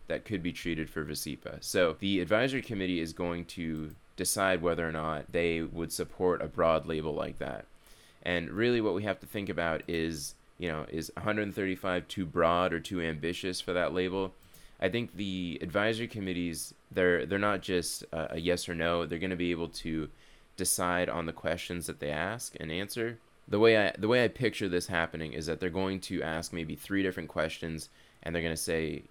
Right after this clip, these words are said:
you know, do they support approval for a label that includes patients that have two hundred or higher, one fifty or higher, or one thirty-five or higher? And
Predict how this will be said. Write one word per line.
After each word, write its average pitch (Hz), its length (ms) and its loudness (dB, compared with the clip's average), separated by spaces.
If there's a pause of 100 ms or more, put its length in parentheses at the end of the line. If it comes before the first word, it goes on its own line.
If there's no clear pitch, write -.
you 80 100 -4
know, 76 140 -4
do 87 160 -4
they 85 140 2
support 95 400 -2
approval 87 420 0
for 82 440 0
a - 80 0
label 82 400 0
that 78 200 0
includes 82 640 -4 (340)
patients 87 360 -2
that 80 100 0
have 78 160 -2
two 113 200 0
hundred 101 280 2
or 101 80 2
higher, 95 480 2 (240)
one 80 180 -4
fifty 95 380 0
or 92 100 4
higher, 90 440 0 (180)
or 82 100 -2
one 87 200 4
thirty-five 80 540 0
or 78 80 -4
higher? 65 360 -6 (360)
And 85 320 0